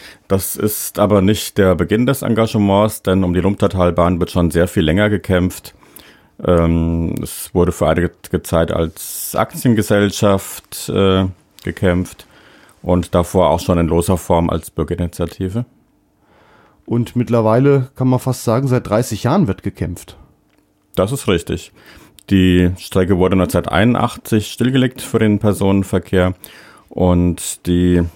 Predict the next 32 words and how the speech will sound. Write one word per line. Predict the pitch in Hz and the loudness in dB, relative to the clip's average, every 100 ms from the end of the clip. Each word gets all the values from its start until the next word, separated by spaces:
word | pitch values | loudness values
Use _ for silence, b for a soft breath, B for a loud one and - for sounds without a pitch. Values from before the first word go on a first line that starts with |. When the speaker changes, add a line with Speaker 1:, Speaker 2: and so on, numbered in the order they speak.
| - | -6
Speaker 1:
Einsicht, | 80 92 92 98 - - | 0 2 2 0 0 -2
dass | 92 | 0
das | 90 - - | -2 -2 -2
keine | 85 85 | -2 0
gute | 92 80 | 0 0
Idee | 76 104 110 | 2 2 2
war, | 104 101 | 2 2
dass | 92 - - | 0 -2 0
man | 87 85 | 0 0
die | 85 | -2
Strecke | - 82 87 | -2 -2 0
wieder | 80 | 0
in | 78 | -2
Betrieb | 82 92 - | 0 -2 0
nehmen | 92 90 | 0 0
sollte, | 87 85 85 82 B B B _ | 2 0 0 -4 B B B _
die | 95 | 0
reifte | 90 82 85 - 87 | 2 2 0 -4 -2
schon | 92 87 87 87 | 0 0 0 -2
sehr | - 82 | -2 0
bald | 78 76 - 80 | 0 -2 -4 -6
damals. | 78 80 82 - - B B B | -4 -4 -6 -10 -20 B B B
Spätestens | B - 90 95 87 | B -4 -2 -2 0
seit | 87 78 | 0 0
Beginn | 78 92 87 | 0 2 2
der | 82 | 2
neunzehnhundertneunziger | 80 80 - 80 98 - 104 | 0 -2 0 0 0 0 2
Jahre | 90 90 90 B B B B B - | 4 2 0 B B B B B -8
sind | - 90 90 85 - - | 0 2 2 0 -4 -6
Bürgerinnen | 90 87 87 85 85 82 | 0 2 2 2 2 0
und | 78 | 0
Bürger | 78 78 82 82 | 0 2 0 0